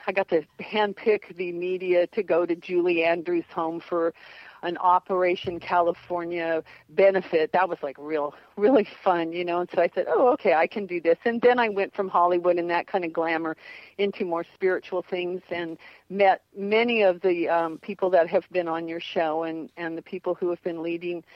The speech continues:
thought in the last twenty years. And so it, that to me is, like, amazing that this is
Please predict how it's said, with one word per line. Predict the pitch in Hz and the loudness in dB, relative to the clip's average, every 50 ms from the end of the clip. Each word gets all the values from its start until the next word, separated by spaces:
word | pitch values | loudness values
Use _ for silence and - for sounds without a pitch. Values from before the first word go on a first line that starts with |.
| - - - - _ _ _ - - - | -20 -20 -20 -20 _ _ _ -20 -20 -2
thought | - 202 185 185 175 170 - - | 2 4 6 6 6 4 2 0
in | - 202 190 180 175 175 175 170 - - - - | -4 -8 -6 -6 -6 -8 -10 -12 -14 -18 -14 -2
the | - 180 | 0 2
last | 175 175 165 165 170 - _ _ | 4 4 4 2 0 -2 _ _
twenty | - - 202 185 170 170 165 165 | -10 -6 -6 -4 -4 -6 -8 -6
years. | 165 196 220 233 208 190 180 185 - _ | -6 -4 -2 -2 -2 -2 -2 -4 -6 _
And | 208 190 196 190 - _ | -10 -10 -10 -12 -6 _
so | 214 196 196 190 185 - - | 2 2 2 2 0 0 2
it, | 214 208 - _ _ _ - - _ _ | 2 2 2 _ _ _ -20 -20 _ _
that | 196 240 254 285 277 - | 2 2 4 4 2 0
to | - 269 247 | 0 -2 -2
me | 214 220 226 247 254 240 220 196 180 - _ - - - _ _ _ | 0 -2 -2 0 0 0 -2 -2 -4 -8 _ -20 -20 -20 _ _ _
is, | - 214 - - | -8 -8 -2 2
like, | 233 214 208 - 214 | 2 2 2 2 -2
amazing | 202 185 185 190 202 208 220 233 247 240 - 180 156 147 156 156 - - - | -6 -8 -6 -4 -2 0 0 0 0 -2 -2 -4 -6 -6 -8 -8 -10 -2 2
that | 190 180 170 - | 4 4 2 2
this | - 180 190 185 - | 0 0 0 0 0
is | 220 202 | -2 -2